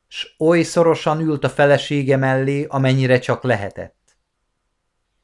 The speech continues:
"Megbocsát, báránykám, meg, megvan a béke?" suttogta a fülébe.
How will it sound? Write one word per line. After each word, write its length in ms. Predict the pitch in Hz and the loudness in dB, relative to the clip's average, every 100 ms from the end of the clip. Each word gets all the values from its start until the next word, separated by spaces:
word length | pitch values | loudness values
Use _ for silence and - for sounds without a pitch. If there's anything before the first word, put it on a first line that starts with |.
| _ | _
"Megbocsát, 760 | 127 151 147 156 156 135 104 | 0 0 0 -2 0 -2 -2
báránykám, 920 | 104 131 127 120 110 98 - 90 90 92 _ | 2 4 4 2 -4 -8 -14 -20 -20 -20 _
meg, 540 | 120 143 151 135 - _ _ _ _ | -2 0 0 -2 -10 _ _ _ _
megvan 420 | 139 160 135 165 | -2 -2 0 0
a 100 | 160 | 0
béke?" 540 | 156 170 135 - 98 _ _ _ _ _ _ _ _ | 2 2 0 -4 -18 _ _ _ _ _ _ _ _
suttogta 600 | - 143 135 120 - 113 | -10 -10 -8 -10 -8 -8
a 60 | 104 | -8
fülébe. 680 | - 101 92 92 92 107 | -10 -14 -14 -16 -18 -20